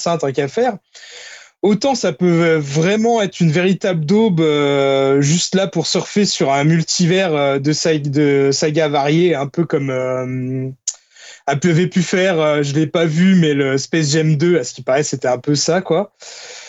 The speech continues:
Alors du coup, je sais vraiment pas quoi en penser. Je reste curieux de voir ça, mais aussi, bah, en même temps, euh, très craintif, hein, quand même.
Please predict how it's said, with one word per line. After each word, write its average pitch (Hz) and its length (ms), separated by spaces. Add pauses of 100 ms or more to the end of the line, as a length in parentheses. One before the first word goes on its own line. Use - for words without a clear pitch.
(240)
Alors 170 220
du 196 160
coup, 262 400
je 185 120
sais 180 180
vraiment 214 420
pas 240 200
quoi 247 200
en 220 140
penser. 214 600
Je 170 140
reste 185 320
curieux 208 240
de 175 60
voir 185 400
ça, 214 440
mais 170 240
aussi, 175 600
bah, 139 240
en 143 100
même 156 220
temps, 175 320
euh, 131 80
très 196 200
craintif, 170 520
hein, 165 80
quand 160 180
même. 156 380